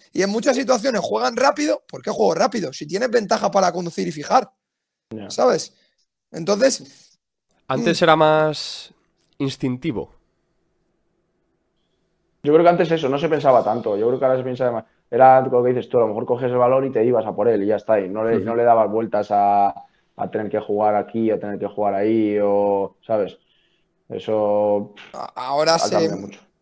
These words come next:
Speaker 1: Pf, ahora yo, a ver, desconozco, pero no sé si en infantiles, pero yo creo que en cadetes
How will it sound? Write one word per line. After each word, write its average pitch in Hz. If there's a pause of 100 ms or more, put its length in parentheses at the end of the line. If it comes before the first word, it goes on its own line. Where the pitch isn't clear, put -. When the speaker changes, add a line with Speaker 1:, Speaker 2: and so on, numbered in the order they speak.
(160)
Speaker 1:
Pf, -
ahora 147
yo, 175
a 156
ver, 170
desconozco, 156
pero 147
no 160
sé 180
si 190
en 175
infantiles, 160
pero 139
yo 151
creo 165
que 175
en 170
cadetes 170